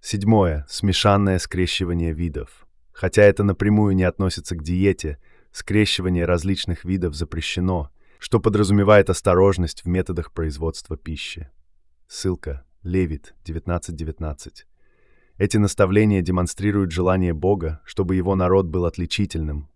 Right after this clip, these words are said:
чтя его даже в своих пищевых предпочтениях. Соблюдая эти законы, его последователи проявляют послушание и уважение к святости его заповедей.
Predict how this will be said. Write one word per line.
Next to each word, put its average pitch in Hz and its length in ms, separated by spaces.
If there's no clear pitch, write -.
чтя - 260
его 98 180
даже 90 260
в - 40
своих 90 320
пищевых 85 500
предпочтениях. - 920
Соблюдая 110 540
эти 107 120
законы, 98 640
его 90 180
последователи 92 720
проявляют 87 540
послушание 90 640
и - 20
уважение 85 540
к - 60
святости 85 500
его 76 180
заповедей. 73 640